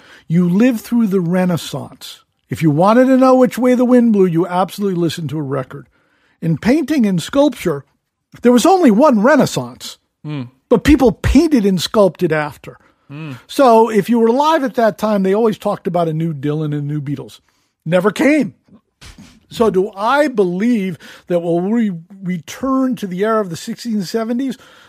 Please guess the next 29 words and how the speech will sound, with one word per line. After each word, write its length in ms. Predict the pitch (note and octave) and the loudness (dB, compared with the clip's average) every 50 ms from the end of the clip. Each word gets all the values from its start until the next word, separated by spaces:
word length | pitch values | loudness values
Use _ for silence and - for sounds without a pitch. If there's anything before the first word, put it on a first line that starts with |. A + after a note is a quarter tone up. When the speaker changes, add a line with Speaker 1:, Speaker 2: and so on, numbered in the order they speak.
| _ _ _ | _ _ _
Speaker 1:
Almost 420 | C4 E4 F4+ F#4 F4 G#3+ - _ _ | -8 -6 -4 -4 -4 -6 -8 _ _
definitely 560 | C4 C#4+ D#4+ D4 F4+ F#4 D#4 B3 A#3+ A#3+ A3+ | 0 0 0 0 -4 -6 -6 -6 -4 -4 -2
not, 300 | A3 B3 E4+ F4 F4 - | -2 -4 -4 -6 -6 -8
because 340 | - A#3+ - C4 B3 F#3 F3+ | -10 -8 -4 -4 -6 -4 -4
there 120 | B3 C4 | -8 -6
were 120 | B3 B3+ A3 | -6 -6 -8
certain 380 | - - D4 D#4+ C#4 C4 A#3 | -6 -6 -6 -6 -4 -6 -8
things 480 | F3+ - - D4+ D#4+ E4 D#4+ D4 G#3 - | -8 -6 -10 -8 -8 -6 -4 -4 -4 -4
that 160 | B3+ A#3+ G#3 | -4 -6 -2
made 240 | G#3+ A#3 B3 B3 G#3+ | -2 -2 -2 -2 -2
that 180 | G#3+ A#3 A3+ F#3+ | 0 0 0 0
happen. 680 | G3 A3 A3 A3 G#3+ - - A#3+ A3 G#3+ G#3 G#3 G3+ - _ | 0 -4 -4 -4 -6 -4 -2 -2 0 0 0 -2 -4 -8 _
Speaker 2:
<laughs> 40 | _ C#3+ - - - - - - | _ -8 -8 -8 -10 -12 -12 -4
Speaker 1:
It 140 | - F#3+ F3 | -4 -2 -2
was 180 | D#3+ E3 D3 - | -2 -4 -6 -8
post-war. 760 | - - - F#3+ F3 D#3+ - - G#3+ B3 D4 C#4+ B3+ G#3+ D3+ | -8 -4 -2 0 0 0 -4 -6 -6 -2 0 2 2 2 0
People 300 | - F#3+ G#3 - A3 G#3+ | -2 -4 -4 -2 -2 -2
in 40 | G3 | -2
the 80 | F#3+ G3 | -2 -2
U 180 | F#3 G3 G3 F3 | -2 -2 -4 -4
K 300 | - - A3 G#3 G3 F#3 | -4 -2 -2 0 0 -2
didn't 240 | E3 F#3+ F#3+ F3+ F3+ | -4 -4 -4 -4 -4
have 260 | F3+ F#3+ F#3+ E3+ E3+ | -2 -4 -2 -2 -4
any 160 | E3+ E3+ E3 | -4 -4 -4
money. 340 | E3+ G3 C4+ D4 C4+ B3+ G#3+ | -2 -2 0 0 2 0 0
There 160 | F3 E3+ E3 | 0 -4 -6
weren't 320 | E3 F3+ G3+ G#3 G3+ G#3+ | -2 -2 -2 -2 -2 -4
other 320 | A3 G#3 F#3 F3 F#3 F3+ F3 | -4 -4 -2 0 0 2 4
alternatives. 880 | E3+ E3 D#3+ - - C#4 D#4 D4+ C#4+ B3+ G#3 F#3+ E3+ D#3+ C#3+ B2+ - | 4 2 2 -2 -2 -2 0 2 2 4 4 4 2 0 -4 -6 -14